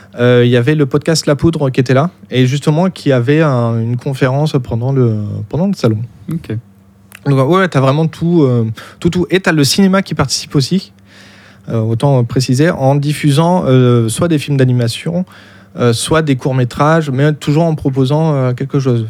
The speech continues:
Speaker 1: Je sais que, euh, cette année, donc, il y a la projection du Sommet des Dieux qui a été, euh, prévue. Euh, grand film, euh, qu'il en est. Euh, il y a une autre projection qui rentre dans le cadre aussi, euh, je crois que c'est Midnight Traveler ou Traveling,
Speaker 2: Ouais.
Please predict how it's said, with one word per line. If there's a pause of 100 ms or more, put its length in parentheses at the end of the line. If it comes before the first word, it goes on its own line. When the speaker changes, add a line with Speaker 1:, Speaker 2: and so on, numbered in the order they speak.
(220)
Speaker 1:
Je
sais
que,
euh,
cette
année,
donc,
il
y
a
la
projection
du
Sommet
des
Dieux
qui
a
été,
euh,
prévue. (1160)
Euh, (240)
grand
film,
euh, (120)
qu'il
en
est. (500)
Euh, (100)
il
y
a
une
autre
projection
qui
rentre
dans
le
cadre
aussi,
euh,
je
crois
que
c'est
Midnight
Traveler
ou
Traveling, (400)
Speaker 2:
Ouais.